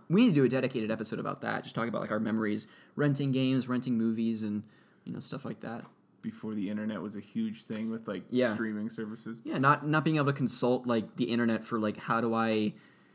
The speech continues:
Speaker 1: collect a hundred thousand
Speaker 2: I
Speaker 1: bananas in Donkey Kong sixty-four.
Speaker 2: Or having to put things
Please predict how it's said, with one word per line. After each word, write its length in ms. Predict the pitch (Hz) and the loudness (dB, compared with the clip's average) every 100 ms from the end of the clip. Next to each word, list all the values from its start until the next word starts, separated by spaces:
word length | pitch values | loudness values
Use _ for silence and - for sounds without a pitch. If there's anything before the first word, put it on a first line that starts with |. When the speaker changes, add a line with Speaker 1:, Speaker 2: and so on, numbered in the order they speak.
| - | -6
Speaker 1:
collect 360 | 135 123 120 - | 2 2 2 -2
a 40 | |
hundred 380 | 127 123 120 113 - - | 0 2 2 0 -4 2
thousand 600 | 117 117 117 117 110 107 | 4 4 2 2 2 4
Speaker 2:
I 340 | 147 214 220 214 | 8 10 10 8
Speaker 1:
bananas 500 | 127 127 117 98 110 | 8 6 4 0 -2
in 80 | |
Donkey 260 | 107 110 117 | 0 0 0
Kong 200 | 120 113 | -2 -4
sixty-four. 680 | 110 107 131 127 117 101 - - _ _ | -6 -8 -8 -6 -6 -6 -10 -16 _ _
Speaker 2:
Or 720 | 165 180 165 139 120 117 117 - _ _ _ | 6 8 10 10 10 6 2 -10 _ _ _
having 360 | 139 127 131 127 | -2 0 2 0
to 60 | |
put 320 | 131 - 143 - | -2 -6 -6 -2
things 380 | 139 131 123 | 0 2 0